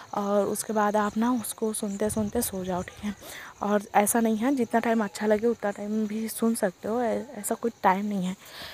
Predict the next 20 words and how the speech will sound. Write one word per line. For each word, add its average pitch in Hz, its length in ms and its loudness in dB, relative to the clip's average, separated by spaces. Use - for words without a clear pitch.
ठीक 262 220 2
है। 262 120 4
और 226 160 6
उसके - 340 -2
बाद 208 280 0
आपको 202 320 0
visualize 214 420 0
करना 202 240 -4
है 220 80 0
उस 226 120 -2
चीज़ 214 220 0
को, 220 220 2
जो 220 220 2
life 202 340 2
आप - 180 -2
चाहते 190 300 -2
हो 220 120 4
उसको 220 280 -2
एक्ट - 380 0
करो, 220 380 4